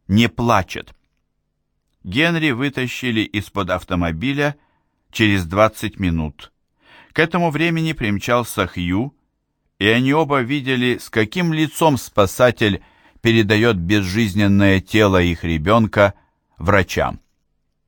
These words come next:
В машину скорой помощи их не пустили. Они поехали следом вместе с полицейскими.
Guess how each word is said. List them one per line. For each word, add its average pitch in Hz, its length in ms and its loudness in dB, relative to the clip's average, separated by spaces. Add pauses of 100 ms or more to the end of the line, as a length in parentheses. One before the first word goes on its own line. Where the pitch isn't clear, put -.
(220)
В 90 60 -4
машину 160 480 2
скорой 127 380 0
помощи 147 720 -2 (260)
их 110 220 -2
не 104 180 2
пустили. 90 800 -4 (640)
Они 117 240 4
поехали 110 560 2
следом 107 460 0
вместе 98 420 0
с - 60 -8
полицейскими. 87 880 -4